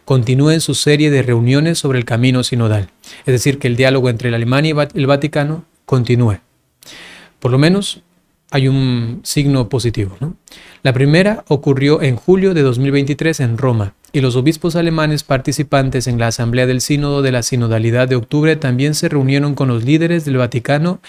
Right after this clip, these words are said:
en ese momento. En comunicación con el Registro Nacional Católico la semana pasada, cop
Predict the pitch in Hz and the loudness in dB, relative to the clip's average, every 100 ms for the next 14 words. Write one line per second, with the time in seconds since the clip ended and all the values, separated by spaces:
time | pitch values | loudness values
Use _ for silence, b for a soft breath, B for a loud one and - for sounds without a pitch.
0 | B - 127 127 139 120 107 101 - _ | B -4 -2 0 0 0 0 -2 -6 _
1 | 139 127 151 147 143 139 139 175 185 180 | -2 2 2 2 2 0 2 2 2 2
2 | 165 147 135 123 113 147 151 147 - 123 | 0 2 0 0 0 -2 0 0 0 0
3 | 131 127 139 151 147 139 151 135 - 120 | 0 0 0 0 0 0 0 -2 0 0
4 | 127 135 143 156 143 143 - b b - | 0 0 -2 -2 -2 -4 -10 b b 2
5 | 165 165 | 2 0